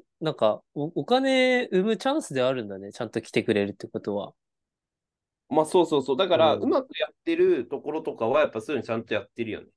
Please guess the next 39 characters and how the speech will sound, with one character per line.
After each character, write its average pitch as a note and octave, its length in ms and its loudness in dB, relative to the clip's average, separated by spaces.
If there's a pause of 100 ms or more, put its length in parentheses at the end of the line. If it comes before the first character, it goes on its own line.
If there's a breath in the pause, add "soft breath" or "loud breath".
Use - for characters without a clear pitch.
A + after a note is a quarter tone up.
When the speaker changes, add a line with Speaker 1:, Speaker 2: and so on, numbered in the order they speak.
(120)
Speaker 1:
う B2 80 -4
ん G#2 280 -2
う G#2 60 -4
ん G2+ 440 -6
う - 40 -16
ん。 - 20 -20 (2000)
あ、 A2 80 -6
そ E3 520 6
う - 20 2
な A2 160 2
ん G2+ 120 -6
だ。 F#2+ 280 -4 (680)
Speaker 2:
そ G2 440 -8 (1300)
う。 - 40 -20
だ A2 100 -6
か G#2 120 -6
ら、 F#2 280 -4 (420)
Speaker 1:
う A2 80 -4
ん。 G2 260 -8 (440)
Speaker 2:
そ B2 120 -10
の A2+ 100 -6 (300)
駅、 C3+ 180 -16
駅 C3+ 280 -8
か A#2 120 0
ら、 F#2+ 100 -4
ち-、 - 60 -20 (680)
例 A#2 60 -4
え G#2+ 40 -6
ば G2+ 160 -10 (100)
長 C#3 340 0
崎 - 380 -6 (380)
と A2 120 -8
か F#2+ 120 -6
は、 F#2 420 0 (320)
Speaker 1:
う C#3+ 40 -10
ん。 A#2 40 -4
う A2 40 -2 (160)
ん。 F#2+ 60 -16 (400)
Speaker 2:
に-、 A#2 180 -8